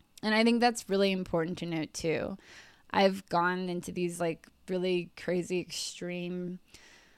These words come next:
times where I'm like, "I'm never watching T V again." And, you know, we live in a world where T V is, like, kind of everywhere. <laughs> Um, and I actually really enjoy watching T V with my husband. So I've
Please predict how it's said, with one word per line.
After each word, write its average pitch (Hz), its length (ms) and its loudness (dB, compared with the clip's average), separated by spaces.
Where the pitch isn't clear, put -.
times 190 680 0
where 170 160 2
I'm 170 120 0
like, 165 160 -4
"I'm 202 180 0
never 190 260 0
watching 156 400 0
T - 140 -4
V 165 180 -2
again." 135 500 -2
And, 202 600 0
you 269 140 -2
know, 202 340 2
we 220 160 0
live 208 280 0
in 247 120 2
a 240 140 0
world 208 300 6
where 202 120 0
T - 220 0
V 233 260 4
is, 196 400 0
like, 190 300 2
kind 202 280 0
of 185 200 -2
everywhere. 226 560 4
<laughs> - 60 0
Um, 196 540 6
and 220 140 6
I 233 80 6
actually 311 260 2
really 269 240 6
enjoy 262 320 4
watching 196 340 4
T - 120 -4
V 175 120 0
with 175 120 0
my 180 100 0
husband. 180 540 -2
So 185 420 4
I've 208 540 6